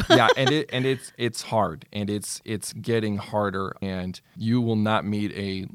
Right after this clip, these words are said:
Speaker 2: less social media advocate than me, um, because of the reasons that we're talking about, the bullying and the, the potential for danger for kids. However, I will say in the past year,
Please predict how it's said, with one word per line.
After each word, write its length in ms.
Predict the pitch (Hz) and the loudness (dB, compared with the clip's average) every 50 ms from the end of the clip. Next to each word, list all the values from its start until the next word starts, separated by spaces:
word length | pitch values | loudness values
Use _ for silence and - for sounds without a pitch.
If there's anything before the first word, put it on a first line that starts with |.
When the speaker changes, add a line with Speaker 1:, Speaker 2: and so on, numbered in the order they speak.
| - _ - | -18 _ -14
Speaker 2:
less 600 | - 101 107 107 107 107 107 107 107 101 104 - | -10 -6 -6 -4 -4 -2 0 0 0 -2 -2 -6
social 520 | - - - - - 127 113 107 - 120 | -10 -12 -12 -4 0 0 0 0 0 -2
media 300 | 107 104 104 104 104 101 101 | -2 0 0 0 -2 -2 -2
advocate 360 | 104 98 101 98 - 87 - | -2 -4 -4 -4 -4 -6 -6
than 140 | - 85 90 | -6 -6 -6
me, 200 | 95 92 90 - - _ _ - | -6 -6 -8 -10 -14 _ _ -6
um, 560 | 98 101 98 95 92 95 92 90 110 143 151 - _ _ _ | -4 -2 -2 -2 -4 -4 -6 -8 -8 -12 -16 -20 _ _ _
because 300 | - 110 104 120 107 98 | -8 -4 -2 -2 -4 -4
of 60 | 110 101 | -4 -6
the 80 | 104 | -6
reasons 340 | 101 101 101 98 - 95 95 | -4 -4 -4 -4 -6 -8 -6
that 100 | 95 90 | -6 -6
we're 80 | 92 87 | -6 -6
talking 340 | - - 110 101 107 - 113 | -4 -2 -2 -2 0 -2 -4
about, 320 | 98 92 90 87 85 76 82 | -4 -4 -4 -4 -4 -6 -6
the 80 | 95 | -8
bullying 560 | 90 90 95 92 90 92 92 92 92 92 95 | -6 -4 -4 -4 -2 -4 -4 -4 -4 -6 -6
and 140 | 92 90 90 | -6 -6 -6
the, 220 | 90 90 87 - - | -6 -8 -10 -12 -12
the 160 | - - 90 87 | -12 -12 -12 -12
potential 440 | 107 104 - 101 95 98 - 95 | -10 -8 -6 -6 -6 -6 -8 -10
for 220 | 90 - 101 95 92 | -10 -8 -8 -8 -8
danger 380 | 90 98 98 98 98 - 95 | -6 -6 -6 -6 -6 -8 -10
for 140 | 92 - 98 | -10 -12 -12
kids. 420 | - - 110 98 90 90 - - - _ _ - - - _ _ _ _ _ _ _ | -8 -6 -6 -6 -6 -8 -12 -16 -20 _ _ -20 -20 -20 _ _ _ _ _ _ _
However, 840 | - - 127 117 110 110 123 131 120 104 92 92 95 104 113 110 - _ _ _ _ - | 0 4 6 8 8 8 6 6 4 2 0 0 0 -2 -4 -4 -8 _ _ _ _ -8
I 120 | 95 95 | -6 -4
will 200 | 92 98 107 113 | -2 0 0 -2
say 380 | - - 107 95 98 104 107 107 | -2 -2 -2 -2 -2 -2 -2 -2
in 80 | 101 | -2
the 80 | 98 95 | -4 -4
past 420 | - - 107 101 101 95 - - | -4 -4 -2 -2 -2 -4 -6 -10
year, 560 | - 101 107 117 117 110 101 98 95 104 104 | -8 -6 -6 -4 -4 -4 -4 -4 -6 -8 -12